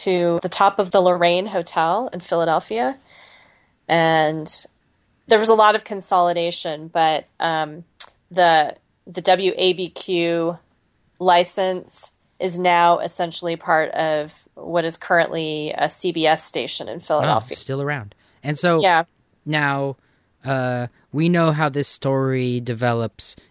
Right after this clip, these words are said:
Speaker 2: if it takes place in, in twenty fifteen, but what, what do you know from the historical record of how, how the student community reacted to their station being sold?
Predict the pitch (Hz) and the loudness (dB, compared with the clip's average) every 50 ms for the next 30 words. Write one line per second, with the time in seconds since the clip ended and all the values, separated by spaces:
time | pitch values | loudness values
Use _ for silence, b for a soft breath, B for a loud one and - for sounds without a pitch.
0 | b _ 120 - - 127 117 - - 131 120 - - - - 127 117 107 104 - | b _ -12 -6 -6 -6 -6 -4 -4 -4 -4 -4 -8 -8 -4 -2 -2 -2 -2 -6
1 | - - - _ - 117 110 110 110 98 - _ - 110 107 107 104 107 98 - | -8 -12 -12 _ -8 -6 -6 -6 -8 -8 -10 _ -10 -8 -6 -6 -6 -8 -10 -14
2 | _ _ - - 131 117 104 - - 110 104 101 98 - - - 110 98 - - | _ _ -10 -6 -6 -4 -4 -4 -6 -6 -6 -6 -8 -10 -10 -10 -10 -10 -6 -4
3 | - 175 151 117 104 98 95 b b b b b b b b b _ _ - 131 | -2 0 0 0 -2 -4 -6 b b b b b b b b b _ _ -2 -2
4 | 127 - - _ _ _ - 123 135 131 151 156 - - _ _ _ _ 139 123 | -2 -4 -8 _ _ _ -20 -14 -6 -2 -2 -2 -2 -4 _ _ _ _ -20 -18
5 | - - 135 135 135 143 156 156 156 147 147 147 139 - 147 139 135 120 123 123 | -16 -14 -6 -2 -2 -2 0 0 0 2 2 0 0 0 0 0 0 0 -2 -2
6 | - - 139 135 127 120 135 123 123 127 127 - 120 110 113 107 - - 117 110 | -2 0 0 0 2 2 0 0 0 0 0 -2 -4 -4 -4 -6 -6 -4 -2 -2
7 | 110 110 110 110 107 104 - _ _ - - 117 110 110 107 104 92 104 117 107 | 0 0 -2 -4 -6 -8 -14 _ _ -12 -10 -8 -8 -8 -8 -10 -12 -10 -10 -10
8 | - - - 117 110 107 - - 110 110 110 107 104 98 104 98 101 104 110 110 | -8 -6 -4 -4 -4 -4 -4 -4 -2 -2 0 -2 -2 -4 -4 -4 0 0 0 0
9 | 113 - - 110 98 - - 98 101 101 98 - - - 120 120 - - 101 95 | -2 -2 -6 -6 -6 -6 -10 -10 -10 -10 -10 -10 -10 -10 -10 -10 -10 -10 -12 -12
10 | - 92 92 - - 90 90 95 - | -12 -14 -16 -14 -12 -12 -14 -14 -18